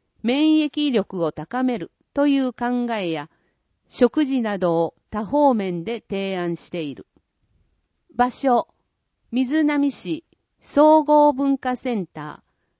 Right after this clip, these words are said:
文化ホール。入場無料。入場整理券が必要です。入場整理券、全席自由は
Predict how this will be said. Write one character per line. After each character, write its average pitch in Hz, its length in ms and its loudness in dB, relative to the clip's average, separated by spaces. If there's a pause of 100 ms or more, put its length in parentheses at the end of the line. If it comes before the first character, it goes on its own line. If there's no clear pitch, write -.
(400)
文 294 280 2
化 269 200 -2
ホ 202 280 0
ー 147 40 -2
ル。 - 160 -14 (1120)
入 302 320 6
場 254 360 4
無 214 180 0
料。 202 400 -4 (1160)
入 302 320 6
場 285 300 6
整 285 340 -2
理 269 140 -4
券 196 280 -2
が 156 140 -6
必 - 320 -8
要 208 240 2
で 180 140 -8
す。 - 280 -20 (1160)
入 311 300 6
場 285 320 6
整 262 340 -2
理 240 100 -6
券、 151 260 -8 (520)
全 277 320 2
席 180 440 -6
自 202 80 -6
由 214 320 -4 (180)
は 233 220 -6